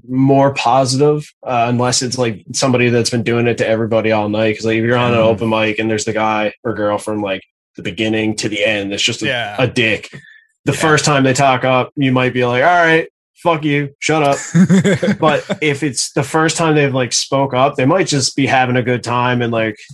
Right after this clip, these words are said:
Speaker 1: did overindulge and, you know,
Speaker 2: Yeah.
Speaker 1: like, "All right, let's be playful," 'cause if you piss off the whole audience, they're just gonna hate you anyways.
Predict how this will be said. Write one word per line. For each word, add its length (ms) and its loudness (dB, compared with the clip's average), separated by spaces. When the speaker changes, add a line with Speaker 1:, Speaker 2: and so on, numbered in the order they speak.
Speaker 1:
did 240 -2
overindulge 800 0
and, 180 -8
you 60 -2
know, 60 2
Speaker 2:
Yeah. 100 2
Speaker 1:
like, 120 0
"All 120 2
right, 220 0
let's 280 -4
be 160 2
playful," 480 -2
'cause 160 -6
if 80 -4
you 80 -2
piss 300 0
off 280 4
the 60 -4
whole 220 0
audience, 420 0
they're 100 -6
just 160 -6
gonna 160 -4
hate 200 -4
you 100 -8
anyways. 520 -8